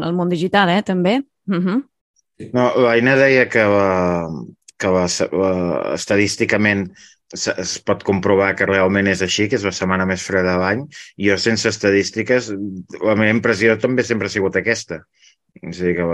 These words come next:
Speaker 2: aquesta setmana de gener és la que de vegades es mou una mica més endavant, però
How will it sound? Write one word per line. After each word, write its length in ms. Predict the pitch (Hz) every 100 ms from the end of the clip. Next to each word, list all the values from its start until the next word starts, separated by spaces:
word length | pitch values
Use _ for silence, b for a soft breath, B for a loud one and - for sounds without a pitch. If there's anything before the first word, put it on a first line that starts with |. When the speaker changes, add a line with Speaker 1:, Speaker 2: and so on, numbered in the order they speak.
| 85
Speaker 2:
aquesta 280 | 85 90 92
setmana 380 | 95 95 92 92
de 140 | 92
gener 240 | 92 92 95 - B B B -
és 180 | 95 90
la 140 | 90 87
que 160 | 90
de 1040 | 87 87 85 85 85 85 82 82 82 82 87
vegades 300 | 87 90 90
es 60 | 101
mou 160 | 101
una 80 | 98
mica 220 | 95 95
més 160 | 95 92
endavant, 400 | 95 92 98 117 117
però 160 | 101